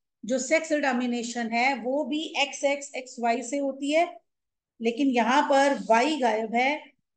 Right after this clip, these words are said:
एक्सएक्स एक्सओ। यहाँ पर ओ का मतलब है कुछ भी नहीं। ठीक है, तो female के अंदर क्या है?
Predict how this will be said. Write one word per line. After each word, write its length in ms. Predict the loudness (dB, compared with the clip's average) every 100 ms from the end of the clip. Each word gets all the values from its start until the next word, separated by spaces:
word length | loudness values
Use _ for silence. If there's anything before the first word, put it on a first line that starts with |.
| _
एक्सएक्स 840 | 0 0 -4 -6 -2 -2 -4 -14 -10
एक्सओ। 580 | -8 -8 -10 -10 -10 -10 -6
यहाँ 180 | -4
पर 120 | -2 -4
ओ 240 | -4 -4
का 160 | -2 -2
मतलब 340 | -4 -4 -2
है 300 | -2 -4 -8 _ _ _ _ -20 -20 _
कुछ 180 | -10 -6
भी 100 | -8
नहीं। 240 | -8 -14 _ _ _ _ _ _ _ _ _ _ _ -12
ठीक 140 | -6
है, 140 | -4 -6 -16 _ _
तो 60 | -8
female 440 | 0 2 4 2
के 100 | 2
अंदर 340 | 2 2 0 0
क्या 140 | 0
है? 320 | 2 0 -2